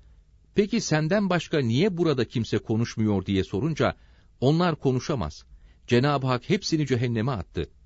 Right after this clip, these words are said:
Ben buralı değilim, başka köyden geldim. Ama bunlarla beraber olduğum için ben de bu belaya uğradım. Daha ne ceza gelecek diye bekliyorum." der. Mal, mülk mezara nasıl girer?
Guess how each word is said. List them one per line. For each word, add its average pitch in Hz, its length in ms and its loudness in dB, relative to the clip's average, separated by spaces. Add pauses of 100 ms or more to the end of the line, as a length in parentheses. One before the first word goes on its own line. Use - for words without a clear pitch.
(360)
Ben 131 340 0
buralı 147 340 2
değilim, 113 360 -2 (340)
başka 127 320 2
köyden 117 420 2
geldim. 78 400 -4 (480)
Ama 110 260 0
bunlarla 123 460 2
beraber 117 380 2
olduğum 120 380 2
için 110 320 -2 (220)
ben 156 260 2
de 151 160 -2
bu 165 140 -2
belaya 82 400 2
uğradım. 87 480 -2 (540)
Daha 110 220 0
ne 110 240 0
ceza 139 360 2
gelecek 107 480 0
diye 104 220 0
bekliyorum." 92 580 -4
der. 67 180 -10 (4000)
Mal, 190 360 2
mülk 180 560 2
mezara 151 480 2
nasıl 160 340 -4
girer? 80 320 -6